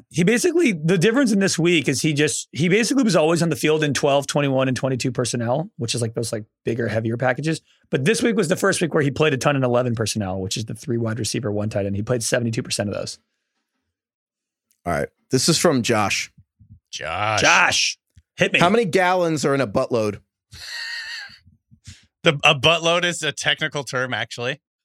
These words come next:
Speaker 1: That's a, that's a technical term of measurement.
Speaker 2: First, I thought this was, like, some joke about intestines, and I was like, "What?" And it, a butt used to be the term for, do I, do you guys wanna know, or?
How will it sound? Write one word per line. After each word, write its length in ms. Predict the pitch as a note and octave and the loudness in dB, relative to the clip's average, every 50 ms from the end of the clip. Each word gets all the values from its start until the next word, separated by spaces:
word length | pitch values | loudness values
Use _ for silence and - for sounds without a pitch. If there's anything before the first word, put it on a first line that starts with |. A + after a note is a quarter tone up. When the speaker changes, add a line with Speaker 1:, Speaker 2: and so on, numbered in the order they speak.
| _ | _
Speaker 1:
That's 160 | - C#3 - - | -2 -2 0 0
a, 140 | C#3 C3 - | -2 -2 -2
that's 140 | C3 C3+ - | -4 -2 -2
a 60 | C3+ | -2
technical 520 | A2+ - D3+ D3 C#3+ B2+ - C#3 C3 B2+ B2+ - _ | 0 0 0 0 0 -2 0 0 -2 -2 -4 -8 _
term 220 | - - D3 C3+ C3 | -2 0 2 2 2
of 120 | B2 B2 | 2 2
measurement. 440 | C3 B2 C3 B2+ C#3 C#3 C#3 - - _ _ _ _ _ | 2 2 2 2 2 2 0 -2 -4 _ _ _ _ _
Speaker 2:
First, 340 | - G3 G3+ G#3 G3+ - - | 4 6 6 6 4 4 2
I 100 | F3 D3+ | 2 2
thought 300 | D3+ - D3+ C3 B2 - | 2 2 0 0 0 -2
this 200 | C3 B2 - - | -4 -4 -4 -4
was, 160 | B2+ A2+ G2+ | -4 -4 -2
like, 180 | B2 A#2+ A2+ - | -2 -2 -2 -2
some 220 | - - B2+ G#2+ - _ - | -2 -2 -4 -4 -6 _ -8
joke 280 | - - A#2+ A2+ - | -2 -2 -2 -2 -2
about 180 | A2 G2+ A2+ A2 | -2 -2 -2 -2
intestines, 600 | G#2+ G2+ - B2 A2+ G#2 - - A2+ G2+ G#2+ - | -2 -4 -2 -4 -4 -4 -4 -4 -4 -4 -4 -4
and 80 | G#2+ G#2+ | -4 -4
I 20 | |
was 120 | G2+ G2+ - | -4 -4 -6
like, 100 | G#2+ - | -6 -2
"What?" 240 | A#2 A2+ G#2+ F#2+ - _ _ _ _ _ _ _ _ _ | -2 0 0 -2 -4 _ _ _ _ _ _ _ _ _
And 100 | - C3+ | 2 2
it, 200 | C3+ C3 C3+ _ - | 2 2 -2 _ -4
a 60 | - | -4
butt 400 | C3+ G#2+ - D#3 D#3 E3 E3 - - | -2 0 2 2 2 2 0 -2 -4
used 180 | D3 C#3 B2 - | -4 -4 -2 -2
to 60 | C#3 | -2
be 60 | C3+ | -2
the 120 | A#2 A#2 G2+ | -2 -2 -2
term 360 | - C#3+ C3 A#2 A#2 A2 G#2+ | 0 0 0 0 0 -2 -2
for, 560 | - - - A2+ G#2+ G#2+ G#2 G2+ G2 - - _ _ _ _ _ _ _ _ _ _ _ _ - - | -4 -2 -2 0 0 0 -2 -2 -4 -6 -10 _ _ _ _ _ _ _ _ _ _ _ _ -4 0
do 80 | C3+ | 0
I, 80 | C3 - - - | 0 0 -2 -2
do 100 | - C3+ | -2 0
you 60 | C3 | 2
guys 140 | C#3+ C#3 - | 2 2 2
wanna 160 | - C3 B2+ | 2 0 2
know, 200 | B2+ C3 C#3 D#3+ | 2 2 0 0
or? 220 | D3 A#2 A2+ A#2 | 0 0 -2 -4